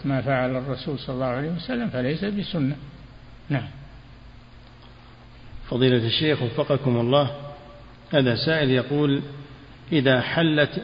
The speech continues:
Speaker 2: الزكاة على رجل، فهل يجوز له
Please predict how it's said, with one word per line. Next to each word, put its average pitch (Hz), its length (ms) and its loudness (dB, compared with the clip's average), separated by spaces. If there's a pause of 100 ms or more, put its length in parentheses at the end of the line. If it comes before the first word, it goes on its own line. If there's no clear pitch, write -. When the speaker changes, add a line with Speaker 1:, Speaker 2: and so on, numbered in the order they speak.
Speaker 2:
الزكاة 131 720 2
على 123 240 4
رجل، 113 300 0 (1120)
فهل 147 240 6
يجوز 143 320 4
له 120 420 4